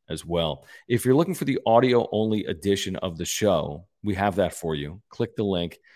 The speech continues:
That is in the description down below as well. If you're on the run, you're in your car, you're going for a run, you're going to the gym, you want the audio, not the video, but you want the content, click the link in the description down below, subscribe to the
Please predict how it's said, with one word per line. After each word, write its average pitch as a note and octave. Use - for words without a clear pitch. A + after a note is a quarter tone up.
That A2+
is A2
in A2
the G2
description F#2+
down F2+
below E2
as D#2+
well. E2+
If -
you're D#2+
on D#2
the C#2+
run, F#2
you're D#2
in D#2
your D#2
car, F2+
you're -
going F#2
for F2+
a -
run, E2
you're D2
going D#2+
to D2+
the C#2
gym, D#2+
you D#2
want F2+
the F#2
audio, F#2
not E2+
the F2
video, E2+
but -
you E2
want E2+
the -
content, E2+
click C3
the C3
link A2+
in -
the -
description -
down F#2
below, F2+
subscribe -
to -
the F#2+